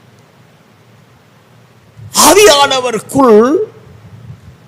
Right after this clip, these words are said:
திவ்ய வாசனை யோவானை நிரப்பின மாத்திரத்திலே தேவாவியானவரால் ஆட்கொள்ளப்பட்ட இவனை தேவன் கூப்பிடுகிறார்.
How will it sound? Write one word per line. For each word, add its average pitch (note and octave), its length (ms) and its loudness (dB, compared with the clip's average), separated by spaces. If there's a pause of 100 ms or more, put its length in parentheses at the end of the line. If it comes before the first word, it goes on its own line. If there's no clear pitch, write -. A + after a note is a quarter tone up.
(1040)
திவ்ய F3 220 2
வாசனை C#3+ 440 0
யோவானை C3 540 0 (920)
நிரப்பின G#3 720 -2
மாத்திரத்திலே C#3 960 -2 (1500)
தேவாவியானவரால் G3 1200 0
ஆட்கொள்ளப்பட்ட F3 560 -2
இவனை C3+ 500 0 (540)
தேவன் C3+ 680 0
கூப்பிடுகிறார். F#2 840 -14